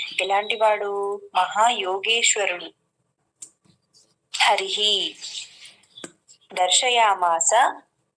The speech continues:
పార్థాయ, పార్థుడికి ఈ విధంగా దర్శనాన్ని కలిగించాడు,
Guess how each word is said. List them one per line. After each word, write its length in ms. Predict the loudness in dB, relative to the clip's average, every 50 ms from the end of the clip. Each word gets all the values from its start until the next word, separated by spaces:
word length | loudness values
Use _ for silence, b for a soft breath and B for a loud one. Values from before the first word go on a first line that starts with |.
| _ _
పార్థాయ, 1160 | 4 4 4 4 2 -2 _ _ -12 -2 0 2 4 4 4 4 2 2 4 4 4 4 4 2 -2 -2 _ 2
పార్థుడికి 680 | 4 4 4 2 2 -2 -4 -4 -4 -4 -4 -4 -2 -4 -4 -6 B B B B B
ఈ 160 | _ -2 -2
విధంగా 600 | 0 -2 -2 -2 -2 -2 -2 0 2 4 4 4
దర్శనాన్ని 760 | 4 2 0 2 2 2 2 2 2 2 2 2 0 -4 -4
కలిగించాడు, 1040 | 0 0 0 0 -2 -8 -10 -4 -2 0 0 2 0 0 -2 -4 -6 -4 -6 -8 -10